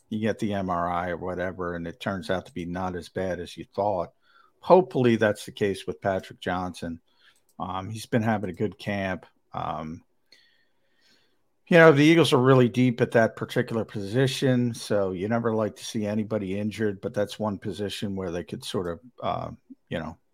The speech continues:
he, he was gonna be on the bubble, uh, anyway because they're so deep at edge rusher.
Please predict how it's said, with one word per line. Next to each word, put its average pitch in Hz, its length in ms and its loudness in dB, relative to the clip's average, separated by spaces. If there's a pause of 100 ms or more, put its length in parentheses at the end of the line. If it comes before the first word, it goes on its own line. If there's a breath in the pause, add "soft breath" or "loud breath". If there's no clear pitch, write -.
he, 104 300 -6
he 113 200 0
was 98 180 -6
gonna 107 200 -2
be 101 180 -6
on 95 140 -6
the 80 60 -8
bubble, 95 460 -2 (300)
uh, 87 280 -6 (100)
anyway 107 600 0
because - 360 -10
they're 92 100 -6
so 98 240 -2
deep 95 460 -4
at 85 160 -6
edge 98 300 -4
rusher. 95 500 -4